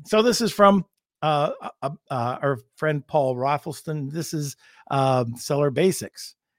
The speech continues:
Here we go. Live read. Hey, Amazon sellers, ever faced account suspensions, asin hiccups, or I P headaches? Introducing Seller Basics, your Amazon account guardian.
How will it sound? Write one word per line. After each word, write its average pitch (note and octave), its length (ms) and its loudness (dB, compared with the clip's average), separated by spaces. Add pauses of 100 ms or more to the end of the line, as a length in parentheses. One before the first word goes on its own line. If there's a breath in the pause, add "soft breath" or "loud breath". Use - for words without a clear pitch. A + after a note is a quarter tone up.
(100)
Here F#2+ 220 -8
we B2+ 220 0
go. C#3+ 600 4
Live C#3+ 400 2
read. C3+ 400 0 (640 soft breath)
Hey, G3 220 12
Amazon F3+ 420 8
sellers, F3+ 560 4
ever G#3 240 4
faced F3+ 560 4
account - 380 -2
suspensions, C3+ 880 -4 (500 soft breath)
asin F3 460 2
hiccups, B2 600 -6
or D3+ 200 4
I C3 100 2
P C3 220 -2
headaches? C3 480 -2 (340 soft breath)
Introducing D#3 640 2
Seller B2+ 300 -4
Basics, A2+ 580 -6
your E3+ 360 2
Amazon C#3 640 0
account C3 520 -6 (100)
guardian. B2 580 0